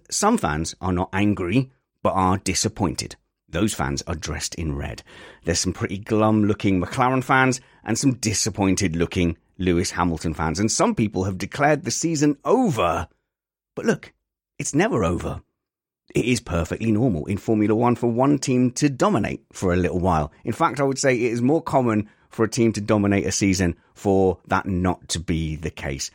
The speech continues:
The reward in Formula One is sticking with it when the ebbs and the flows bring them together.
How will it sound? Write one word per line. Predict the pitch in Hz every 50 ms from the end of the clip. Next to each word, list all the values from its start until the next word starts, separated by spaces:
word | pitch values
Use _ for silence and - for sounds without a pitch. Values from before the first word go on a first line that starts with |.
| _ _
The | - 110
reward | 113 117 127 120 127 139 135 135 135 127 120
in | 120 120
Formula | - - 143 117 113 107 107
One | 101 95 95 92 - _ _ _
is | - - -
sticking | - - - - 127 - 156 151 135
with | 127 110
it | 113 113 - - - _ -
when | - 104 101 104 104
the | 95 104 - -
ebbs | 123 123 127 123 113 - - _ _ _ _ _ -
and | 123 127
the | 117
flows | - - 120 101 92 92 92 87 87 - _ _ _ _ _
bring | - 90 95 98 101
them | 95 98 92
together. | 87 - 82 85 82 78 76 64 60